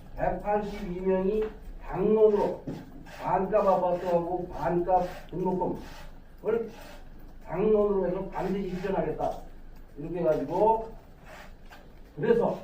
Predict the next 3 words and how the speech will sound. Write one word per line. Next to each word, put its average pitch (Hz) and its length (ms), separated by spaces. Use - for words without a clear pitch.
이런 247 340
것들이 202 720
집값을 - 600